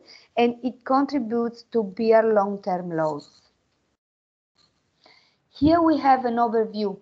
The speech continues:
on different design options. So from double shell lining to composite shell lining,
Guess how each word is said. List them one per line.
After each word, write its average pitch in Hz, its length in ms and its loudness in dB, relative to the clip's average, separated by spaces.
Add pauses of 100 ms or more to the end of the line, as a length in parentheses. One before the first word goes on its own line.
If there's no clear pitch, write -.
(160)
on 202 180 -6
different 202 420 -6
design 175 440 -4
options. - 640 -8 (840)
So 240 400 2 (160)
from 208 300 0
double 233 320 2
shell 247 240 -4
lining 208 520 -2 (120)
to 233 320 -6
composite 202 480 -4
shell 175 220 -10
lining, 160 520 -8